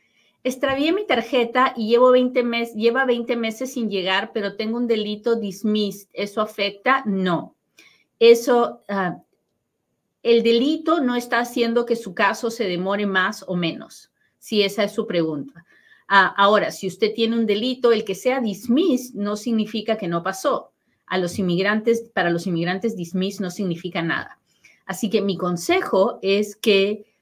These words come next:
busque el récord de la corte y se lo lleve a un abogado de inmigración para que le diga si le puede afectar o no.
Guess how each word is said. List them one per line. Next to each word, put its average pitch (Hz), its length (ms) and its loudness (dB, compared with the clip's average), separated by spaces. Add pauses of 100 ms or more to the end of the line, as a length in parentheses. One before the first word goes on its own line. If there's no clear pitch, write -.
(100)
busque 233 840 4
el 180 200 2
récord 247 420 4
de 262 80 4
la 247 160 2
corte 190 580 2
y 196 100 -10
se 185 140 -4
lo 170 100 2
lleve 180 300 2
a 220 60 0
un 220 60 0
abogado 202 400 2
de 202 60 0
inmigración 190 680 -4
para 185 200 -2
que 180 120 -4
le 165 160 2
diga 190 500 -4 (140)
si 208 440 -4
le 180 180 2
puede 220 360 4
afectar 185 560 0
o 185 60 -4
no. - 260 -6